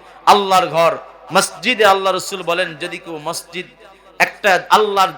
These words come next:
সন্তুষ্টির জন্য দুনিয়াতে কেউ একটা ঘর তৈরি করে, নির্মাণ করে, আল্লাহ পাক নিজে তার জন্য তার রহমতের হাত দিয়া কুদরতি নজর দ্বারা আল্লাহ পাক তার জন্য জান্নাতে একটি ঘর তৈরি করে রাখবেন। বলুন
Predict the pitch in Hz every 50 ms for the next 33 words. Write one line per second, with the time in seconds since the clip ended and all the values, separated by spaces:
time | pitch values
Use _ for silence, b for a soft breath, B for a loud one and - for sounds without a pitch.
0 | - - - - - 311 349 339 - - 247 - - - 208 208 - 180 175 175
1 | 165 147 208 262 254 233 214 190 - 180 175 - 165 165 156 147 - - _ _
2 | _ - - 143 - - - 156 147 135 131 117 113 - 127 175 247 262 214 -
3 | - - 185 165 151 147 - - 135 131 127 139 165 175 165 156 147 139 131 -
4 | 123 123 120 117 110 - B B B B - - - 175 185 175 165 160 147 -
5 | - 156 151 - - 139 165 156 - 202 196 175 - - 156 147 - - 147 143
6 | 143 135 135 131 - - 139 139 131 120 117 131 175 180 - 190 180 170 160 160
7 | - 156 143 127 113 - - 135 175 208 - - - 160 160 147 139 - - -
8 | - - 247 240 214 - 208 185 160 160 170 170 202 214 180 160 160 160 151 147
9 | 135 139 B B B B - 180 185 165 156 147 139 - 139 135 127 - - -
10 | 151 139 131 - 135 131 127 123 123 117 110 175 202 196 185 170 156 151 - 147
11 | 127 - - - 135 120 - - 127 147 175 170 - - - 143 135 127 120 113
12 | - 123 117 113 113 110 110 117 113 113 113 110 107